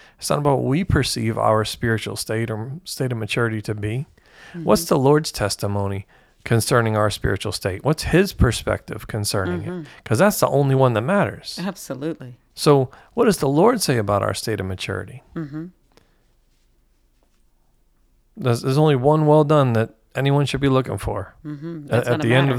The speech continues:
Speaker 1: this race.
Speaker 2: Mm-hmm. There's only one that's gonna matter.
Speaker 1: <laughs> That's it.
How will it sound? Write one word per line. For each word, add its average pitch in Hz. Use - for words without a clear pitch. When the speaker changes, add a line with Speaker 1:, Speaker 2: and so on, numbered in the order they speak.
Speaker 1:
this 127
race. -
Speaker 2:
Mm-hmm. 175
There's 156
only 156
one 175
that's -
gonna 175
matter. 175
Speaker 1:
<laughs> -
That's -
it. 131